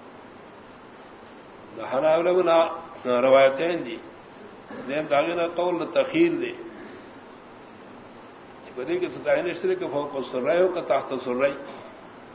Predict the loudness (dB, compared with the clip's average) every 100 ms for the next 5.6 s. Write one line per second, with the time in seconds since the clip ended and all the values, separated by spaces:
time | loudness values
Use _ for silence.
0 | -20 -20 -20 -20 -20 -20 -20 -20 -20 -20
1 | -20 -20 -20 -18 0 4 4 2 -2 -2
2 | -4 -2 0 4 4 4 0 -10 -16 -20
3 | -20 -20 -20 -20 -20 -20 -20 -20 -20 -20
4 | -20 -20 -20 -20 -20 -20 -20 -20 -20 -20
5 | -10 -2 0 2 0 -2